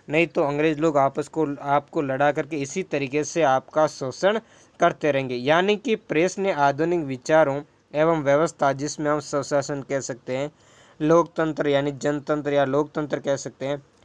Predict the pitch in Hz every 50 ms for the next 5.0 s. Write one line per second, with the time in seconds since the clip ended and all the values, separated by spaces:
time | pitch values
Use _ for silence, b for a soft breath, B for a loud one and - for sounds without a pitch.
0 | b b b b b b - 165 156 143 - 175 165 160 160 156 165 160 - -
1 | 151 135 131 - 156 156 156 151 151 147 135 117 135 139 135 160 160 143 147 151
2 | 139 - 147 139 - 143 139 143 147 147 143 139 127 143 135 147 147 143 143 139
3 | 143 139 139 147 143 - 156 143 135 135 135 139 139 135 135 131 131 135 139 143
4 | 139 - 143 139 139 143 135 139 156 156 156 147 - 165 143 135 135 139 147 143